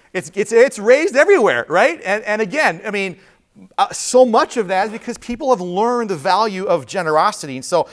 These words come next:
it's important to, to do that. Um, and then last, but not, lastly there, the lead pastor has to believe in missions and be personally invested. Going on trips, giving,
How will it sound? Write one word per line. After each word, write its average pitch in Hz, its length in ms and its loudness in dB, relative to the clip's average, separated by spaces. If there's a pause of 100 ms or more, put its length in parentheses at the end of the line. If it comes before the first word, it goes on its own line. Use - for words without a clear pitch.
(160)
it's - 120 -18
important 190 580 -6
to, 165 100 -8
to - 0 -
do 175 240 -6
that. 123 420 -4 (340)
Um, 147 440 2
and 160 80 -8
then 180 100 -2
last, 180 300 4
but 190 80 -4
not, 190 160 -6
lastly 175 340 2
there, 165 200 0
the 156 120 0
lead 185 220 -6
pastor 180 400 0
has 151 340 -8
to 202 100 -14
believe 190 160 -6
in 175 60 -6
missions 156 500 -6 (400)
and 139 100 -12
be 151 80 -6
personally 156 540 -6
invested. 120 560 -6
Going 156 240 -4
on 180 80 -6
trips, 165 340 -2
giving, 160 400 -4